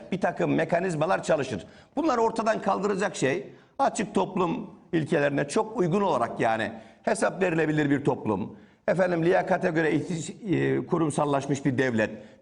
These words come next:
devlet kurumlarının böyle gürül gürül çağlayabildiği, bütün kurumsal hüviyetini gösterebildiği mekanizmalar şeklinde çalışabildiği bir sistem.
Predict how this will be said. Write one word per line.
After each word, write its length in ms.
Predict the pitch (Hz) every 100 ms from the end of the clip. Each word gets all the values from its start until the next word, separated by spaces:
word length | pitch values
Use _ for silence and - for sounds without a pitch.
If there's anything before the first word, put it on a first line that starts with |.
| 190
devlet 360 | 202 220 -
kurumlarının 840 | 208 208 202 196 196 214 233 - - - -
böyle 140 | 202
gürül 420 | 180 147 220 240 185
gürül 240 | 196 190
çağlayabildiği, 1080 | - 170 175 175 160 156 135 143 165 - -
bütün 240 | 151 269 226
kurumsal 480 | 220 208 196 196
hüviyetini 380 | 180 185 180 190
gösterebildiği 1000 | 156 160 180 170 160 139 143 175 - - -
mekanizmalar 640 | 123 151 185 196 170 202 208
şeklinde 760 | 196 170 147 127 117 - - -
çalışabildiği 680 | 151 175 180 165 156 180
bir 100 | 156
sistem. 500 | 151 165 151 139 104